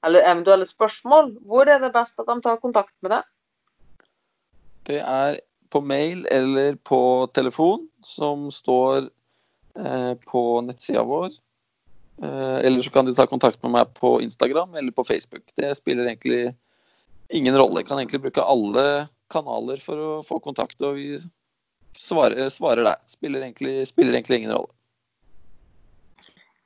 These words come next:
Speaker 1: Gull. Da kommer vi i hvert fall til å linke til, eh, Instagrammen din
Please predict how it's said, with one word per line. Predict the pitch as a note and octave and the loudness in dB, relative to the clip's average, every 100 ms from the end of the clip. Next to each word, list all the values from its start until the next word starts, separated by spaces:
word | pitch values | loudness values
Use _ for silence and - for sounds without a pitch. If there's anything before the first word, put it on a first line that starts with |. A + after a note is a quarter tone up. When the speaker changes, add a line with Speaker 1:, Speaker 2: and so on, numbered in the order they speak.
| - F#3 | -20 0
Speaker 1:
Gull. | G3 G3 D#3+ - | 8 8 8 -2
Da | - A#3 | 4 4
kommer | A#3+ B3 | 6 2
vi | A#3+ | 4
i | A#3+ | 4
hvert | A3+ | 2
fall | A3+ A3 | -2 2
til | A#3 | 2
å | A3 | 2
linke | A3+ A3+ - F#3 F#3+ - | -2 -6 -6 -4 -4 -4
til, | F#3 F#3+ F#3+ | -2 2 4
eh, | F#3 F#3 - | 6 4 0
Instagrammen | G3+ - F3 D#3+ D3 D3+ D3+ D3+ | -8 -6 -2 2 2 0 -2 0
din | D3+ | -2